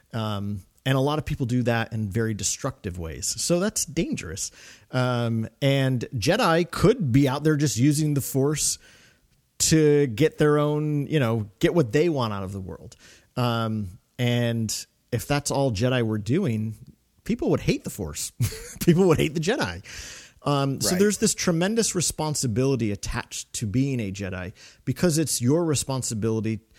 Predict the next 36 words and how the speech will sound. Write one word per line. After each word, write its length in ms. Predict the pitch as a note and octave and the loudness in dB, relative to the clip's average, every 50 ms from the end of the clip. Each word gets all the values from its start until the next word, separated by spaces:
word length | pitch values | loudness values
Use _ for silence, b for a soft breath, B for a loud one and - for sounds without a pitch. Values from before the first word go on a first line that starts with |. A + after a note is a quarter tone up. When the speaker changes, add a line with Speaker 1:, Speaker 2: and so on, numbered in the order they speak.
| b b b b b _ - | b b b b b _ -2
Speaker 1:
to 120 | - C#3+ | 0 2
bring 300 | A#2+ G#2 C#3 D#3 D#3+ D#3 | 2 4 4 2 2 2
the 100 | C#3+ C3+ | 2 2
light 280 | B2+ B2 B2 B2+ B2+ B2+ | 2 4 4 2 2 2
of 100 | A2+ G2 | 0 -2
the 80 | G#2+ | -4
Force 680 | G2 - - D3 C#3+ B2 G#2 G2 G2 - - - - - _ _ - | -4 -2 0 0 2 2 0 -2 -4 -4 -4 -6 -6 -10 _ _ 0
into 240 | C3+ A#2+ A2 B2 | 0 2 2 0
the 80 | A2+ A#2 | -2 -2
galaxy 500 | G2+ G#2 G2 G2 F#2 F#2+ - - - G2 | -2 -2 -2 -4 -4 -6 -6 -4 -4 -4
at 100 | F2+ - | -4 -4
large. 440 | - F2 D2+ D2 B1 B1+ - - - b b b b b b b b - | -6 -8 -10 -10 -12 -12 -14 -16 -18 b b b b b b b b -12
Uh, 180 | G#2+ G2+ F#2+ G2+ | -10 -8 -8 -8
so 160 | - - - | -8 -8 -6
I 60 | - E3+ | -4 -4
really, 480 | D#3+ C3+ C3+ C#3+ D3 D3 C3+ C3+ B2+ - - | -2 0 2 2 2 4 2 2 0 -2 -2
I 40 | - | -2
really 400 | B2+ A#2+ C3 D#3 F3 D#3+ D#3+ C#3+ | 0 2 2 2 4 4 2 2
love 480 | A#2 A2 A2+ A#2 A2+ A2+ G#2+ G2 F#2 | 2 2 0 0 0 0 -2 -4 -6
this. 400 | G2+ G2+ F#2+ - - - - - _ | -6 -8 -6 -6 -6 -6 -8 -8 _
Um, 420 | - A2+ A2 G#2+ G#2 G#2+ G#2+ G#2+ - | -8 -6 -6 -6 -6 -6 -8 -8 -6
it's, 420 | A#2+ B2+ B2+ - - - - - - b b b b b b b b b b - | -6 -6 -4 -4 -4 -4 -6 -6 -10 b b b b b b b b b b 0
it's 160 | D#3 C#3+ - | 0 2 2
something 420 | - - G#3+ G#3+ F#3+ G#3+ F#3 D3 | 2 0 0 0 2 2 2 2
both 240 | A#2+ D3 C#3+ A#2 F#2+ F#2 E2 | 2 2 2 0 0 -4 -2
beautif-, 500 | F#2+ A#2 D3 D#3+ E3+ D#3 - - - - - | 0 2 2 2 2 0 -2 -6 -12 -6 -2
it, 220 | C#3 C3+ C3 - | -2 -2 -2 -2
it's, 220 | - C#3 C3 - - | -4 -4 -4 -4 -4
it's 160 | C#3 C3+ - | -4 -4 -4
kind 240 | - - F3+ A3 A#3+ | -4 -4 -4 -2 -2
of 120 | G#3+ F3+ | -2 0
this, 320 | E3+ D#3 B2+ - - - - _ _ _ _ _ _ _ _ _ _ _ _ - - - | 0 0 0 0 -4 -6 -10 _ _ _ _ _ _ _ _ _ _ _ _ -16 -10 -8
it's 100 | - - | -8 -6
kind 220 | - F#3 G3 G3+ | -4 -2 -2 0
of 80 | F3 E3 | 0 0
this 180 | D#3 - - | -2 -2 -4